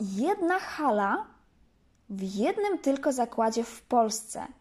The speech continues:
a znajdowało się w niej dwa tysiące ton odpadków biodegradowalnych. Dokładnie było usypanych dziesięć pryzm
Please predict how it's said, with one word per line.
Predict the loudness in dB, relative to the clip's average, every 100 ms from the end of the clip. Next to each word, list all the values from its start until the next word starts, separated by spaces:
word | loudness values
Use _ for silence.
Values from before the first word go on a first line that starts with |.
| _ _ _ _ _ _ _ _ _ _ _ _
a | -6
znajdowało | -2 0 2 2 4 6 6 4
się | 2 -4
w | -2
niej | 0 2 0 -2 -4
dwa | -4 0 4 2
tysiące | 2 -2 -2 0 0 0 -2
ton | 2 2 2 -2
odpadków | -6 -6 -4 0 0 0 -4 -2
biodegradowalnych. | 2 2 0 -2 -2 -4 -2 -2 -2 -4 -12 -18 -20 _ _ _ _ _ _ _ _ _ _ _ _ _ -20 -20 -6
Dokładnie | 2 2 6 4 6
było | 6 4
usypanych | 4 -2 -2 2 4 2 -2 -8
dziesięć | -2 -2 0 -2 -4
pryzm | -2 2 4 2